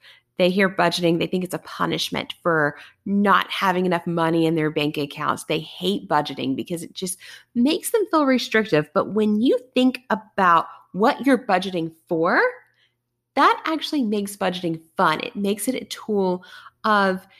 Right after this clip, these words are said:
basically giving you the permission to spend money and how you're going to spend it and how you're going to allocate it. Therefore, I asked many of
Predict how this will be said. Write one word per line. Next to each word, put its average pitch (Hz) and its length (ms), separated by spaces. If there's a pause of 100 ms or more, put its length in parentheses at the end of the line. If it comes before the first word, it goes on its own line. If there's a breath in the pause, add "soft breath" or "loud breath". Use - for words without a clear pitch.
(300 soft breath)
basically 330 480
giving 226 440
you 202 260
the 190 100
permission 180 720
to 170 140
spend 151 500
money 135 300
and 170 120
how 233 260
you're 208 180
going 180 240
to 165 120
spend 151 320
it - 40
and - 120
how - 240
you're 277 180
going 208 240
to 190 100 (240)
allocate 160 640
it. - 240 (500 loud breath)
Therefore, 240 720
I 254 160 (180)
asked 214 520
many 247 640 (140)
of 254 140